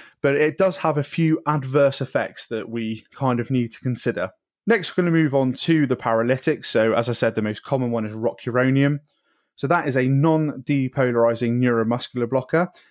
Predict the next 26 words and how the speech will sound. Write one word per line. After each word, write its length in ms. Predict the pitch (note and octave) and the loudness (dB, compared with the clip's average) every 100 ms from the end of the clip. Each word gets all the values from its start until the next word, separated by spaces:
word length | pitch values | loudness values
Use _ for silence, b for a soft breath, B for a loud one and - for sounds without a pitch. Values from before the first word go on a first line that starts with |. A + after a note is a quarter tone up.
| b | b
and 140 | C#3 | 0
that 160 | D3 C#3 | 0 0
works 320 | C3 B2+ A#2 | 0 0 -2
by 280 | - A2 A2+ | 0 0 0
blocking 520 | - D3 - A#2 A2+ | 0 0 0 -8 -4
the 260 | A#2 A#2 - | -2 -4 -4
acetylcholine 1160 | A#2 E3+ D3+ C3+ - - D3 B2 G#2+ A2 A2 A2 _ _ _ | -4 -2 -2 -2 -4 -2 0 0 0 0 -2 -4 _ _ _
from 360 | - B2 A#2+ | -2 0 0
binding 580 | - C3 C3 A#2 A2+ A2+ | 0 0 2 0 -2 -2
to 260 | - A2+ A2 | -2 -6 -4
postsynaptic 920 | - C3+ - B2+ A#2+ A#2+ - A#2 A2+ | -2 -2 0 -2 0 -2 -4 -6 -2
motor 440 | B2+ B2+ - G2 | 0 0 -2 -8
receptors. 720 | G2+ - - - D2 - - _ _ - | -6 -4 -4 -6 -12 -10 -14 _ _ -8
So 420 | - A2 G#2+ A2 - | -2 0 0 0 -2
basically, 300 | A2 G#2+ G#2+ | -4 -4 -4
this 180 | A2 | -4
is 140 | A2+ A2+ | -2 -2
at 120 | G#2+ | 0
our, 380 | A2 G#2+ G#2+ G#2+ | 2 2 2 0
uh, 120 | G#2 - | 0 -2
junctions 520 | C#3 C3 - C3 B2+ | -4 -4 -2 -2 -2
between 420 | A#2+ - A2 A2 | -6 -4 -2 2
nerves 400 | A#2+ A#2 A#2 - | 4 4 2 -2
and 180 | G2 A2 | -10 -8
skeletal 400 | - B2+ C3 C3+ | -2 0 0 0
muscle. 480 | C3+ - C3+ C3 | 0 0 0 0